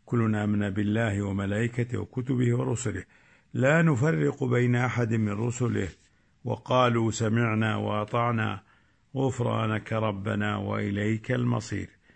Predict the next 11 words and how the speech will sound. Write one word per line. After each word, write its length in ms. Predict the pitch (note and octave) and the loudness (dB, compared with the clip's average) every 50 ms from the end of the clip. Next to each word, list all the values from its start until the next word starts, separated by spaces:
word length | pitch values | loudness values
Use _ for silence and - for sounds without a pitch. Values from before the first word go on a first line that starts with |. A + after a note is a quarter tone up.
| _ _ _ _ _ _ _ _ _ - | _ _ _ _ _ _ _ _ _ -2
ومن 340 | B2+ A#2+ A#2 A#2+ A#2+ B2 B2+ | 0 4 4 6 6 6 4
الأدب 360 | C3+ D3+ D3+ D3 F3 D#3+ C3 | 2 2 0 2 2 2 2
مع 260 | B2+ B2 B2 A2+ A2 | 2 2 4 4 2
الله 500 | A2 A2 A2 G#2+ G#2+ A2 B2 C3 A#2+ A#2 - - _ _ _ _ _ _ _ _ _ _ _ _ _ _ _ _ _ _ _ _ _ _ _ _ - | 2 2 2 2 2 2 0 0 -2 -4 -6 -10 _ _ _ _ _ _ _ _ _ _ _ _ _ _ _ _ _ _ _ _ _ _ _ _ -4
تلقي 560 | - A2+ A2+ B2 C3 B2 - - B2+ A2+ A2 | 0 2 2 2 2 0 -2 -4 -2 -2 -2
أقداره 720 | G#2 - - - A2 A2+ B2 A#2+ A#2+ A#2 A2 A2 A2+ A2+ A2+ | -2 -4 -6 -6 -2 0 2 2 2 2 2 0 0 0 0
بالصبر 720 | G#2+ A2 G#2+ - - - B2+ B2 A#2 A2+ A2+ A2+ A2 A2 G#2+ | 0 -2 -2 -4 -2 -2 0 0 0 2 0 0 2 0 0
والرضا، 920 | G2+ G2+ G#2+ A#2 C3+ D3 D3+ D#3 D3+ D3 D3 D#3 D#3 D#3 D#3 D#3+ D#3+ - _ _ _ _ _ _ _ _ _ _ _ | 0 0 0 2 2 2 4 4 2 2 2 2 2 2 2 0 -2 -4 _ _ _ _ _ _ _ _ _ _ _
ثم 280 | - C3+ C#3 C3+ B2+ B2+ | -2 0 2 4 4 4
الحمد 440 | A#2 G#2+ - - B2 B2 A#2+ A2+ A2+ | 4 2 2 0 2 2 2 2 2
والشكر. 600 | A2+ A2 G2+ - - - B2 B2 A2 G#2+ - | 2 0 0 -2 -2 -4 -2 -2 -2 -4 -6